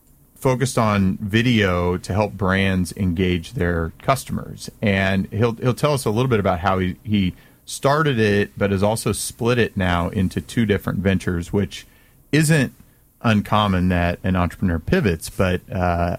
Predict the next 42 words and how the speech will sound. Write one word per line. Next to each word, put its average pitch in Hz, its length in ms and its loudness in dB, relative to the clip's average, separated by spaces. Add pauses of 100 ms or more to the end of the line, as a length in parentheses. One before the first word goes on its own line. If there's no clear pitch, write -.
(140)
the 95 160 2
idea 101 240 2
that 92 120 2
he 90 80 0
split 95 280 -2
it 90 80 0
into 85 160 0
two - 160 -6
companies 92 480 -2
is 104 240 0
somewhat 90 260 0
unique. 87 380 0
So 95 140 -2
we'll, 87 340 -2 (400)
we'll 101 80 -2
talk 98 240 0
a 98 60 -4
little 92 120 -2
bit 87 140 0
more 85 300 -2
about 87 320 -4
that 90 200 -4
today. 90 580 0 (840)
And 117 180 2
before 180 360 0
that, 95 420 0 (560)
he 127 160 0
was 104 400 2
C 143 300 -2
E 123 60 4
O 110 120 2
of 92 100 -2
a 92 80 -4
couple 131 380 -2
very, 117 320 2
very 101 220 2
well-known 92 680 0
e-commerce 101 540 0
companies, 87 600 -4
one 110 500 0 (220)
called 87 180 -2
Bluefly, 90 840 0